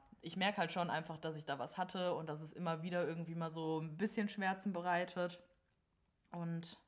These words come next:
das alles wahrscheinlich wegen einer Salmonellenvergiftung in der Türkei.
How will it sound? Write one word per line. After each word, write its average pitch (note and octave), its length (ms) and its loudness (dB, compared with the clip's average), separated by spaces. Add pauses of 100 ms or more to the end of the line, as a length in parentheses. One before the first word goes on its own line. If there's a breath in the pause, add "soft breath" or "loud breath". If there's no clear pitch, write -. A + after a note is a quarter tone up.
das F#3+ 200 -10
alles E3 440 -8 (540 soft breath)
wahrscheinlich D#3+ 760 -6
wegen D3+ 220 -6
einer C#3+ 340 -8 (480 loud breath)
Salmonellenvergiftung G3+ 1200 0 (720)
in D3 60 -12
der C#3+ 100 -14
Türkei. C#3 480 -10